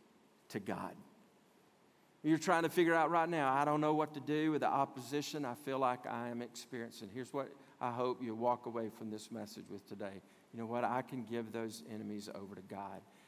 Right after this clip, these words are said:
I can trust God with these enemies. And what does that look like? I want to show you from this psalm what it looks like to trust our enemies to God,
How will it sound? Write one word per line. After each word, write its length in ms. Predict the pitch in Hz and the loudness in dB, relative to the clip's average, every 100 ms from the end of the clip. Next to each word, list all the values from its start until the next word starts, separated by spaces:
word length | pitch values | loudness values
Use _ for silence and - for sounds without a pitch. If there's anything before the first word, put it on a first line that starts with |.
| - | -2
I 140 | 117 120 | 0 0
can 180 | 123 | 0
trust 380 | 107 - 110 - 107 | -2 -4 -4 -6 -10
God 300 | 110 101 101 101 | -8 -8 -10 -10
with 160 | 95 | -10
these 400 | 104 98 92 - - - _ - | -8 -8 -10 -16 -20 -20 _ -12
enemies. 540 | 107 104 190 - - - _ _ _ _ _ _ _ _ _ _ _ 139 | -10 -10 -14 -18 -20 -20 _ _ _ _ _ _ _ _ _ _ _ -4
And 80 | |
what 100 | 139 | -2
does 140 | 151 131 | 0 0
that 200 | 123 139 | -4 -2
look 220 | 147 107 | -8 -6
like? 220 | 90 98 - - _ _ - - _ _ _ _ - | -8 -10 -16 -20 _ _ -20 -20 _ _ _ _ -4
I 40 | 147 | 2
want 120 | 160 | 2
to 80 | - | 4
show 140 | 170 | 4
you 160 | 165 139 | 6 4
from 180 | 143 131 | 2 0
this 160 | 131 | 0
psalm 480 | - 156 147 135 127 | 0 0 4 4 4
what 140 | 139 | 2
it 120 | 135 131 | 0 0
looks 400 | 135 143 - 123 | 0 0 -2 0
like 360 | 117 120 - | 0 0 -4
to 140 | - 113 | -8 -8
trust 840 | - - 135 135 135 - - - _ _ _ _ _ _ _ _ _ _ _ - | -10 -4 -2 -2 -4 -12 -14 -20 _ _ _ _ _ _ _ _ _ _ _ -2
our 160 | 127 - | 0 2
enemies 420 | 139 123 120 - | 2 2 0 -2
to 100 | 131 | -2
God, 440 | 147 139 110 101 | 0 2 2 -2